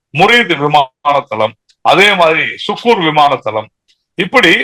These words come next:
சியால்கோட் விமானத்தளம், அதே மாதிரி பஸ்ரூர் வானூர்தி ஓடுபாதை. இது என்னன்னு கேட்டீங்கன்னா, பஸ்ரூர் வானூர்தி ஓடுபாதை என்பது அவசர காலங்களிலே பயன்படுத்துவதற்காக இருந்து அதையும் நாம் அழித்திருக்கிறோம்.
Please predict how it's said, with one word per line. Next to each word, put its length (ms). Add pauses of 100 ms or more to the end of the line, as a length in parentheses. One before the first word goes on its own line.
(1600)
சியால்கோட் 680
விமானத்தளம், 720 (300)
அதே 260
மாதிரி 420
பஸ்ரூர் 560
வானூர்தி 640 (140)
ஓடுபாதை. 560
இது 200
என்னன்னு 340
கேட்டீங்கன்னா, 440 (140)
பஸ்ரூர் 680
வானூர்தி 420
ஓடுபாதை 460
என்பது 280 (380)
அவசர 500
காலங்களிலே 680 (340)
பயன்படுத்துவதற்காக 1040
இருந்து 240
அதையும் 460
நாம் 180
அழித்திருக்கிறோம். 640